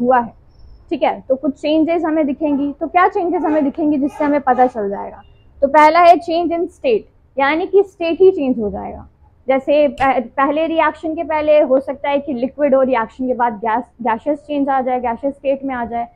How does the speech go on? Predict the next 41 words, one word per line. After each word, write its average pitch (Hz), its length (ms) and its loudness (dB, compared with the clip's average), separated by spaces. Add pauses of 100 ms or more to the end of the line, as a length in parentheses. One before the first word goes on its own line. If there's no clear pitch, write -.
(240)
या 262 80 2
पहले 277 400 4
solid 302 420 2
हो 302 80 6
फिर 302 140 -2
liquid 254 380 -2
state 285 320 -6
में 285 100 -2
आ 262 100 0
जाए, 233 240 -4 (340)
ठीक 330 140 0
है। 233 300 2
ऐसे 262 240 2
ही 339 140 0
change 339 420 0
in 349 140 -2
color, 277 260 4
या 285 140 2
फिर 302 160 -4
हो 302 120 2
सकता 302 280 -6
है 302 80 -2
color 277 320 0
में 311 140 -6
change 302 280 -6
आ 285 100 2
जाए, 277 300 -4 (380)
reactant 262 440 -2
का 311 80 -2
color 294 220 -2
कुछ 302 220 -8
और 277 180 2
हो, 277 60 2
product 240 360 -6
का 254 100 -6
color, 262 160 -6
कलर 247 420 -4
कुछ 254 200 -8
और 247 160 2
आ 254 100 4
जाए। 240 280 -2